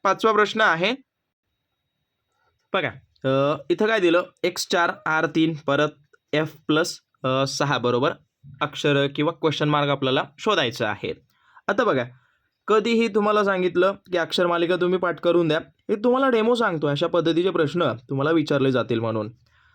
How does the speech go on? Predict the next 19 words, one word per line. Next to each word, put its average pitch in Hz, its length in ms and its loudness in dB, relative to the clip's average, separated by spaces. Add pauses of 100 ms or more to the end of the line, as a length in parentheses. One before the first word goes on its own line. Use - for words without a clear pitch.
(200)
तर, 170 120 2
अ, 190 180 2 (240)
एक्सचा 180 300 -2
जर 180 140 0
विचार 175 380 0
केला 139 240 2 (180)
तर 139 140 -2
कितवा 156 240 -2
क्रमांक 175 340 0
आहे? 165 240 -4 (520)
ओके, 208 160 -2 (680)
अ, 139 340 2
चोवीसावा 160 440 4
क्रमांक 156 340 0
आहे 147 200 -2 (160)
आणि 143 160 0
याला 143 200 0
डिव्हायडेशन 147 520 0 (440)
कितीनं? 147 380 2